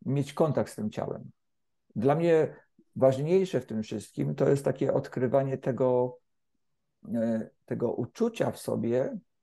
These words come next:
tego istnienia w sobie, które jest, można powiedzieć, tym świadkiem, obserwatorem całego tego teatru i osadzanie się w tym. Bo wiecie, można sobie,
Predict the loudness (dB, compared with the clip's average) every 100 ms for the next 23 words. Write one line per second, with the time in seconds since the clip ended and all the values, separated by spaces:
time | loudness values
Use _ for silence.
0 | _ -2 -2 -2 -6 -8 -6 -4 -2 -2
1 | -2 -4 -4 -2 0 2 2 0 -4 -20
2 | _ -4 0 0 0 -4 -4 -6 -8 -10
3 | -6 0 0 0 0 0 0 -2 -2 -2
4 | 0 2 2 0 0 0 -2 -4 -4 -2
5 | -2 -4 -10 -18 _ _ _ _ _ _
6 | 4 4 4 4 4 4 0 -4 -10 -14
7 | -16 _ _ _ -20 -20 0 4 6 6
8 | 4 4 6 6 4 2 0 2 4 4